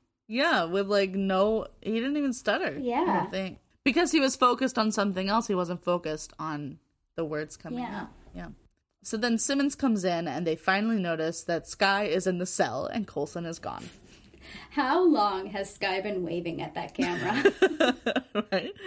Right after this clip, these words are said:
Speaker 1: She's like, "Fucking finally!" <laughs>
Speaker 2: Oh, poor Skye. <laughs>
Speaker 1: So Hank comes to the door and he sees Coulson.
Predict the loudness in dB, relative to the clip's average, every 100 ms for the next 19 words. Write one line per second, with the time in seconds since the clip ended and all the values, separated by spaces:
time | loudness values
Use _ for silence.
0 | -10 -6 4 4 4 4 4 4 4 4
1 | 4 6 6 6 4 2 -2 4 4 6
2 | 4 4 -2 -2 -6 -8 -14 -20 _ -16
3 | -14 -14 -16 -10 -2 2 4 2 2 0
4 | 0 -6 -6 -6 -8 -8 -10 -10 -12 -14
5 | _ _ _ 0 0 2 0 0 -2 -2
6 | -2 -4 -4 -2 0 2 0 0 -2 -2
7 | -4 -6 -6 -6 -6 -8 -14